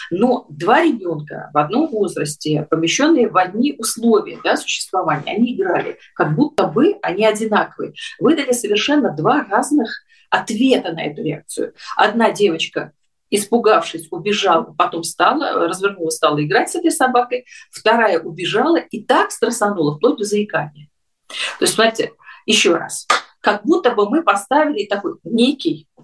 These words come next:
условный, ещё раз, условный эксперимент с этими детьми. То есть они примерно, э, в одной ситуации, они одного возраста, одного пола, а, в одной игровой деятельности, но какие разные у них ответы. Потому что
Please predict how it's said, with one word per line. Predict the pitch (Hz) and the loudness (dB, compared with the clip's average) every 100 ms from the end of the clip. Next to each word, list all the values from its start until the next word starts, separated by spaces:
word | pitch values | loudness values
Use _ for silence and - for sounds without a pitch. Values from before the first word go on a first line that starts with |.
| - | -12
условный, | - 233 254 220 156 147 | -4 2 4 4 2 -8
ещё | 147 - | -12 -12
раз, | - | -12
условный | - - 240 247 214 | -10 -4 -2 2 2
эксперимент | - - 240 247 240 254 - | 0 -2 2 2 4 2 0
с | - | -4
этими | - 160 | -8 -8
детьми. | 151 165 - - - - - | -10 -10 -12 -16 -20 -20 -6
То | - | -2
есть | 175 | 2
они | 214 285 | 4 4
примерно, | - 233 240 320 254 233 214 _ - - | 2 4 6 4 2 -2 -4 _ -20 -6
э, | 180 175 165 | 0 2 4
в | 202 | 4
одной | 220 254 | 2 -2
ситуации, | 254 240 233 196 160 - - - - | -8 -8 -2 0 0 -4 -8 -6 -2
они | 233 247 | 0 2
одного | 247 233 247 247 | 2 2 0 -2
возраста, | 175 165 165 170 - - | -4 -4 -4 -6 -2 0
одного | - 208 233 254 | 0 2 0 0
пола, | - 175 160 151 151 - | -2 0 2 2 0 -4
а, | 170 | -4
в | 165 151 143 - 185 | -4 -6 -14 0 2
одной | 185 226 285 240 | 2 2 -2 0
игровой | 190 208 247 240 | 0 0 0 -2
деятельности, | - 165 147 220 302 - 294 - - - 180 | -2 -2 0 0 0 2 -2 -2 -16 -10 -2
но | 226 | 2
какие | 247 240 247 | 2 2 2
разные | 226 247 - 226 | 4 2 0 -6
у | 220 | -6
них | - | -4
ответы. | 220 226 214 151 - - - | -4 -4 -2 -2 -4 -14 -4
Потому | 190 202 | -2 0
что | 208 - | 0 -2